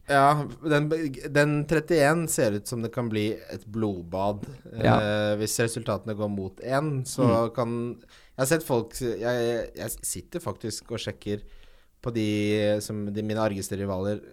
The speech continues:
Speaker 1: hvor mange spillere kommer de til å ha hvis alt går imot, eh, imot de i trettién, og det er noen
Speaker 2: Mm.
Speaker 1: som har tre spillere.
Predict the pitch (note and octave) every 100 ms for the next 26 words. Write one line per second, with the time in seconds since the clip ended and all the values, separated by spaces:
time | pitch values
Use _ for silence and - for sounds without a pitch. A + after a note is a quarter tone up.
0 | D#2 G#2 G#2+ A2 G2 G2 G#2+ - A#2 G2+
1 | G2+ G2+ F#2+ F2 G#2 G2+ G2 F2+ F#2 G2+
2 | - - F#2+ G2+ - G#2+ G#2 G2 G2+ A2
3 | G2+ - _ - A#2 A2+ A2 A2 A2+ A2
4 | G#2+ F#2+ - A#2+ A2 A2 G2 C3+ C#3 A#2
5 | A#2 C#3 C#3+ C3+ A#2 G#2+ A#2+ - - -
6 | C3 G#2+ A2+ C3 - - C3 F#2+ C3+